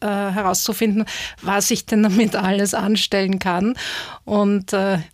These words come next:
daher auch der Titel Ferrum, Latein für Eisen, und weil Iron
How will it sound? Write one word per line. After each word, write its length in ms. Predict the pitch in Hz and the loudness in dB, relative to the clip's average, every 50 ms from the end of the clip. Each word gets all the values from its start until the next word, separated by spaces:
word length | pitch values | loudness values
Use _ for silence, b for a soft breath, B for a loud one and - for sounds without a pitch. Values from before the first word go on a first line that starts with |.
| _ _ _ _ _ _ _ - | _ _ _ _ _ _ _ -2
daher 540 | - 165 170 185 190 202 196 202 247 - - | 0 0 2 2 2 2 2 0 0 0 -2
auch 180 | 202 - - | -2 -2 -4
der 280 | - - 226 202 190 - | -4 0 0 0 0 0
Titel 440 | - - 214 208 202 233 240 277 277 | -2 0 0 0 2 2 2 2 0
Ferrum, 920 | - - - 175 185 202 214 233 240 240 233 240 240 233 233 233 233 233 220 | 0 -2 -2 0 0 2 4 4 4 4 4 4 2 2 4 4 2 2 2
Latein 680 | 233 208 202 202 - 196 196 196 208 208 214 233 233 226 | 2 0 0 0 -2 -2 0 2 2 2 2 2 2 0
für 600 | - - - 208 208 208 214 214 214 208 202 196 - _ - | 0 0 0 0 2 2 2 2 2 2 0 -2 -6 _ -4
Eisen, 580 | 180 180 196 208 226 220 240 277 311 330 302 | -2 0 2 2 2 2 2 4 4 2 2
und 640 | 349 - 208 214 208 202 214 208 208 196 - - - | 0 0 0 0 2 2 2 0 0 -2 -6 -10 -10
weil 240 | 247 202 196 202 - - - | -4 -2 -2 -2 -2 -2 -4
Iron 540 | 202 190 202 202 220 226 233 233 233 247 | -2 0 2 2 4 4 4 4 4 2